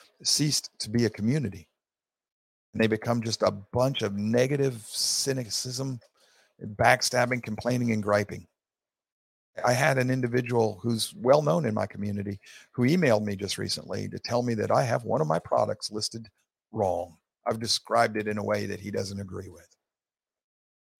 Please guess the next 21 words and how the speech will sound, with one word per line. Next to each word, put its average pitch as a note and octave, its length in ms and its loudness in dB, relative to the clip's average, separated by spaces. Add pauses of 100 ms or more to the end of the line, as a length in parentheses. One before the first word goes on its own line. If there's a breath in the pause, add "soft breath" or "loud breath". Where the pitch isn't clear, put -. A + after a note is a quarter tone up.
(140)
Okay. G#2 480 2 (1080)
I C3+ 140 4
didn't C#3+ 240 -2
answer D3+ 260 -2
him, G2+ 200 -4
but A2 140 0
my B2 180 2
initial A2+ 540 -4
instinct B2 380 -6
was G#2+ 200 -2
to, G#2 240 -4
you C3+ 80 -6
know, G#2 120 0
he A#2 160 -4
doesn't D3+ 320 0
do B2+ 220 0
anything. A2+ 360 -2
He B2+ 100 -4
has A#2+ 140 -2
never D#3 220 2
produced A#2 540 0